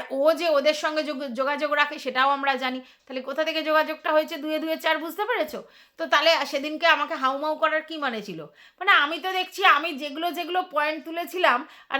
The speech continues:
সেখানে সবাই তখন হাউমাউ করেছিল, আজকে সেগুলোই প্রুফ, এরাই দিয়ে দিচ্ছে। নাহলে গোল্ডি দিদির সঙ্গে আমাদের দীপ্তি দিদির যোগাযোগটা কোথা থেকে, এটা বলো তো। আর যোগাযোগ ছিল বলেই সেদিনকে সেই কথাটা তিনি তখন বের করতে পেরেছিল ভিডিওর মাধ্যমে,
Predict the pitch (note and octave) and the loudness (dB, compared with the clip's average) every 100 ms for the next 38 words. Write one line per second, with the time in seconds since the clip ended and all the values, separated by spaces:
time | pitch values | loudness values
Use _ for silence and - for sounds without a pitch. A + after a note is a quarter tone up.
0 | C4+ D#4+ C#4+ E4+ F4 F4 D4+ D4 E4+ D#4 | -4 -8 -4 -2 -2 0 4 6 6 4
1 | D4+ D#4 D#4+ C#4 D4+ F4+ E4+ F4 E4 C#4+ | -2 0 2 2 2 2 2 0 4 4
2 | C4+ D#4 D#4 D4 D#4+ F4 - A#3+ F#3 - | 4 -2 -8 -6 -4 -6 -6 -8 -6 0
3 | F4+ G#4 F4+ E4 B3+ F#3 - - E3+ _ | 6 6 4 -2 -4 -8 -12 -16 -16 _
4 | _ - C4+ D4+ C4 D4 D4+ E4 F4+ - | _ -6 -2 0 0 -2 -4 -6 -6 -4
5 | F#4 F#4+ D#4+ D#4 C4+ C#4+ - D#4+ D#4 F#4+ | -4 -2 -4 -4 -6 -8 -8 -6 -6 -6
6 | D4 C4 B3 B3+ C#4 - - - G3+ G3+ | -6 -4 -2 -2 -4 -4 -4 -6 -12 -12
7 | F#3 F3+ G3 C4 A3+ A#3 A3+ B3 - - | -14 -12 -6 -2 -2 -2 -4 -8 -12 -6
8 | - B3+ B3 C#4 D#4+ E4+ E4+ - D4+ D4+ | 0 0 2 4 4 2 -4 -6 2 4
9 | D#4+ F#4+ G4 E4 D#4 E4+ F4 - D4+ D#4 | 4 2 0 -2 -2 -4 -6 -2 -2 2
10 | E4 D#4+ E4 D#4 - D#4 D#4+ D4+ D#4 C4+ | 0 2 0 -2 -6 -8 -2 -2 -2 0
11 | D4+ D#4 D#4 D#4+ D#4 D#4 D#4 D#4+ - _ | -2 -2 -6 -6 -6 -6 -8 -10 -12 _
12 | - A#3 C#4+ D4+ D#4 D4 B3 C#4+ | -8 0 8 8 10 4 4 0